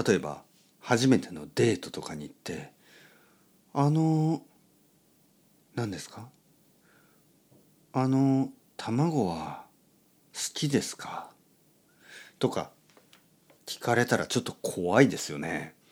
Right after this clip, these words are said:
「え、どんな卵ですか？」「いや、あの、鶏の、あ、普通の卵ね」みたい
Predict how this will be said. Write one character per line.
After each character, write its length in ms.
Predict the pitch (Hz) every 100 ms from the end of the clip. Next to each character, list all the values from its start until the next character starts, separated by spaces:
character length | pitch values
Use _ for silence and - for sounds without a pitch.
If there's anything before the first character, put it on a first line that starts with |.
| - - - _ _
「え、 220 | - - - - _ _ _ _ _ _ _ _ _ _ _ _ -
ど 160 | 120
ん 100 | 117
な 100 | 143
卵 440 | - 98 98 92 85
で 60 |
す 160 | - -
か？」 300 | - - - _ _ - - - - - - -
「い 60 |
や、 120 | 139 139
あ 80 | 123
の、 360 | 123 117 113
鶏 580 | 101 98 117 123 117 113
の、 300 | 107 104 104 - - - - -
あ、 160 | - - _ _
普 220 | - -
通 340 | - - 117 120
の 140 | 110
卵 420 | - 101 113 92
ね」 300 | 80 78 92 110
み 80 |
た 160 | 147
い 40 | -